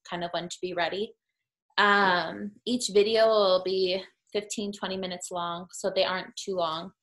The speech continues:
Um, and it's all just, like, different moments in church history. Um,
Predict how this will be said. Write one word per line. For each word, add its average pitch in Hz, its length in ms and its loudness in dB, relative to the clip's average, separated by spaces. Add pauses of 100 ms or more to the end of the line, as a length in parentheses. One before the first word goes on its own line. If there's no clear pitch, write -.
(320)
Um, 180 280 2
and 190 100 -4
it's 190 180 -4
all 202 560 2
just, 185 300 -2
like, 165 160 -6
different 185 300 -8
moments 170 340 -8
in 185 80 -14
church 180 300 -10
history. 180 500 -8 (1400)
Um, 196 960 2